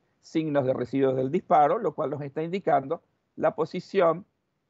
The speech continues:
y donde se colocó el arma y tiene esas lesiones y residuos que van a ser levantados para microscopía electrónica. En la investigación criminal, la lesionología, la distancia del disparo,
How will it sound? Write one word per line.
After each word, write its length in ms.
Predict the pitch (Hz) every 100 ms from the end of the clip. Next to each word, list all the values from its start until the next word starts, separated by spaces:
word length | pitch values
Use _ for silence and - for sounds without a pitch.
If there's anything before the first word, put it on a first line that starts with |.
| _
y 200 | 175 185
donde 300 | 175 185 196
se 180 | 196 180
colocó 500 | 165 160 156 208 180
el 140 | 165
arma 440 | 170 165 160 165 -
y 80 | -
tiene 220 | 160 143
esas 200 | 156 147
lesiones 500 | 147 143 151 151 156
y 60 | 139
residuos 460 | 147 - 135 147
que 120 | - 127
van 120 | 120
a 60 |
ser 160 | 120 143
levantados 520 | 143 143 135 135 156
para 220 | 139 139
microscopía 600 | 123 123 113 - 120 120 127
electrónica. 520 | 113 - - 87 - _ _ _ _
En 100 | 123
la 60 | 135
investigación 720 | 139 135 135 139 - - 165
criminal, 520 | 151 160 175 170 170 -
la 120 | 139
lesionología, 1000 | 135 - 139 135 131 - 175 160 156 -
la 140 | 135
distancia 360 | 131 - 139 135
del 140 | 131
disparo, 560 | 131 - 180 160 135